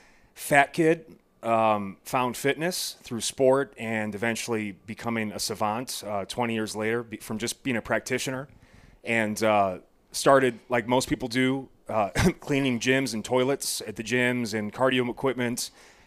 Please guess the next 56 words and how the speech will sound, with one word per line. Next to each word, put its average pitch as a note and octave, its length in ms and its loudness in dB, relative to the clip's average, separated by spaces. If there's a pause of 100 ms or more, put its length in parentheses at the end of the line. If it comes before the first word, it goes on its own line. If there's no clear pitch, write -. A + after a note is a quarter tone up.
(140)
uh, G2 300 2 (300)
you C3+ 80 -4
know, A2+ 80 0
racking A#2 340 2
the A2 80 0
weights A2+ 260 0
in G#2 80 -8
college. A#2 580 4 (320)
I G#2+ 60 0
started A2+ 280 0
training B2+ 580 -2
professors B2+ 500 2
and G#2 120 -4
students B2+ 480 0
because G#2+ 640 2
they G#2 120 -6
started A2 280 -2
approaching A#2+ 480 -2
me G#2+ 140 -2
like, G2+ 320 -2 (420)
"Well, G#2+ 120 0
this B2+ 140 -2
dude's A#2+ 320 2
got, G#2+ 200 2
like, F#2+ 360 -6 (500)
like, A#2+ 180 -2
dude, D3 140 2
this D3+ 140 2
is, C3 100 -4
like, G#2+ 200 2 (240)
year D3 240 2
zero," A#2+ 440 6
and G#2 100 -6
people A#2 240 -4
were A2 80 4
like, G2+ 160 0
"This C#3 160 2
guy's B2 260 4
got A#2 180 -2
some E2+ 100 -16
tactics." - 680 -2 (500)
And A#2 100 -2
they A#2+ 60 2
were A#2 100 6
asking B2+ 280 6
me A#2+ 60 0
for G#2+ 120 -4
programs, B2 460 4
and A2 80 0
I A2 60 0
sold B2 220 2
my A2+ 100 0
first A#2 280 -2
hundred A#2 220 -2
dollar G#2+ 240 4
program, B2 600 0